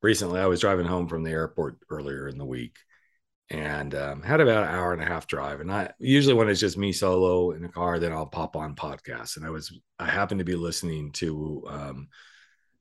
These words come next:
one of Oprah's Super Soul podcasts, and she was talking to, um,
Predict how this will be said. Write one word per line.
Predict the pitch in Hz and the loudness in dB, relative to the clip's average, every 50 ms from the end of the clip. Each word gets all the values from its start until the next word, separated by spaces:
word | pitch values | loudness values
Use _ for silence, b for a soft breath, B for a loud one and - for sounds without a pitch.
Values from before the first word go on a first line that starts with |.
| _ _ _ _ _ - - - - | _ _ _ _ _ -18 -16 -14 -8
one | - 110 110 110 | -2 0 0 2
of | 104 92 90 | 2 4 6
Oprah's | 104 104 87 95 101 92 85 - | 4 4 6 4 2 2 2 2
Super | - 120 - 107 95 | 2 2 2 2 0
Soul | - - - 95 92 92 90 87 85 85 82 80 _ _ _ _ _ _ _ _ _ _ _ _ _ _ _ _ _ _ _ _ _ _ - | 0 0 2 4 6 6 6 6 4 2 -2 -6 _ _ _ _ _ _ _ _ _ _ _ _ _ _ _ _ _ _ _ _ _ _ -6
podcasts, | 98 98 90 82 - - 85 76 71 69 71 - - - _ - | -4 -2 -2 -2 -2 -2 -2 -2 -2 -4 -4 -6 -6 -8 _ -10
and | 85 82 80 73 | -8 -8 -6 -4
she | - - 104 92 | -2 -2 0 0
was | 90 90 87 85 | 0 0 -2 -2
talking | - - 104 104 98 - - 101 90 87 85 | -4 -2 -2 -2 -2 0 -2 -2 -2 -2 -2
to, | - - - 92 87 82 82 80 80 80 76 73 - - | -4 -4 -2 0 0 0 0 -2 -2 -4 -4 -6 -8 -10
um, | 76 76 76 73 71 69 69 69 - | -10 -10 -8 -8 -10 -10 -12 -14 -16